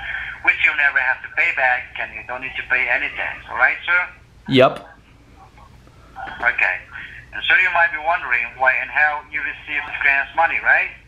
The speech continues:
Speaker 2: Yes.
Speaker 1: Okay. As you know that, every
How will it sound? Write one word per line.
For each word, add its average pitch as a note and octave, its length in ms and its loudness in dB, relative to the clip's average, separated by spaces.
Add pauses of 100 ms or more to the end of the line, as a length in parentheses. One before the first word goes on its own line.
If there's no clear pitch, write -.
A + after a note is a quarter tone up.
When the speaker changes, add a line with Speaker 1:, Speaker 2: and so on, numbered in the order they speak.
(180)
Speaker 2:
Yes. B2+ 480 4 (1500)
Speaker 1:
Okay. A2+ 380 2 (580)
As D3+ 240 4
you D#3 80 0
know E3 260 0
that, G2+ 380 -2
every E3 340 2